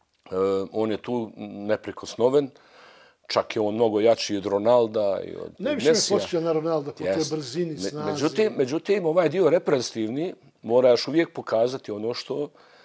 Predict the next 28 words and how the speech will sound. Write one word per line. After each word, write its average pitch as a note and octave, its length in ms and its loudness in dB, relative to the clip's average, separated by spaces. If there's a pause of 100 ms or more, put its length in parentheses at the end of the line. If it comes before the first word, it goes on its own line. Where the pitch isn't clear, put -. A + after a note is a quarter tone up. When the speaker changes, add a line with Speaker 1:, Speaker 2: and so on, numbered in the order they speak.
(140)
Speaker 2:
Tako - 280 -20
je. - 40 -12
Speaker 1:
što B2 140 -2
se - 140 0
od G#2+ 100 2
njega B2+ 180 4
očekuje. C#3 520 0 (380)
Izuzetno G#2+ 420 0
mlad B2 320 4
igrač. E3+ 440 -4 (840)
E, A2+ 80 0
ne E3 120 6
znam F#3 260 4
da F#3+ 100 6
li, F#3 140 4
da E3 180 2
li F3 100 4
je D#3+ 80 6
Pariz F3 420 2
možda D3 440 -2 (120)
ekipa D#3 460 -2
koja, D3+ 560 4
u B2+ 100 -2
kojoj C#3 220 4
on C#3+ 180 6
može C#3+ 240 4
najviše C3+ 520 4
pokazati. F#2+ 720 -2